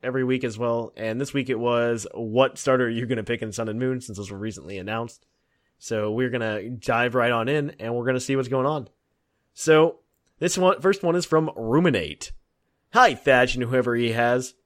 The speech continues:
Are we seriously already on Gen seven? Is it just me, or did Gen six go by way too quickly?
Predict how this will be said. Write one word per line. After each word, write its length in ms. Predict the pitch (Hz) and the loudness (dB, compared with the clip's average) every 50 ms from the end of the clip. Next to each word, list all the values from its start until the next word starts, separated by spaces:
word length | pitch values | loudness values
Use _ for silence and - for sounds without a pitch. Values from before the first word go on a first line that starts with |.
| _ - | _ 0
Are 100 | 196 226 | 2 4
we 120 | 247 240 | 4 4
seriously 520 | 202 - - 277 269 254 - - 254 240 226 | 2 2 0 0 0 0 0 0 2 2 2
already 340 | 226 226 220 220 220 226 220 | 2 4 4 2 2 2 0
on 140 | 214 214 202 | 0 0 0
Gen 240 | 196 214 208 208 | 2 0 0 0
seven? 420 | 202 - 214 214 208 214 220 214 - _ _ _ _ _ _ - | -2 -2 -2 -2 -2 -6 -10 -12 -14 _ _ _ _ _ _ -6
Is 120 | 143 127 | -4 -4
it 60 | 151 147 | -4 0
just 240 | 131 170 156 123 | 2 2 2 4
me, 300 | 139 151 165 180 180 - _ _ | 2 0 0 0 -2 -6 _ _
or 160 | - 131 135 143 | -2 0 0 0
did 100 | 147 123 | 0 2
Gen 220 | 123 143 151 156 | 2 2 2 2
six 260 | 143 - 165 147 131 123 | 0 -2 -2 -2 -2 0
go 200 | 127 143 143 131 | 2 2 4 4
by 260 | 139 139 139 135 123 | 4 4 4 4 4
way 400 | 104 101 104 110 120 127 135 131 | 2 0 0 0 2 4 4 2
too 240 | 127 131 139 131 127 | 2 0 -2 -2 0
quickly? 480 | 135 139 143 - - 85 82 82 _ | 0 0 0 0 -4 -10 -12 -12 _